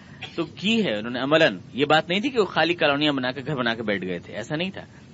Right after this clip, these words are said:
مگر یہ اس سے پہلے کا ایک اعدادی یا تیاری کا مرحلہ تھا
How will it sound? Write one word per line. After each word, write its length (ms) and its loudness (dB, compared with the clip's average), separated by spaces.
مگر 300 4
یہ 400 4
اس 120 -6
سے 140 -4
پہلے 280 2
کا 220 0
ایک 160 6
اعدادی 360 2
یا 240 -4
تیاری 320 2
کا 120 -2
مرحلہ 380 -6
تھا 140 -20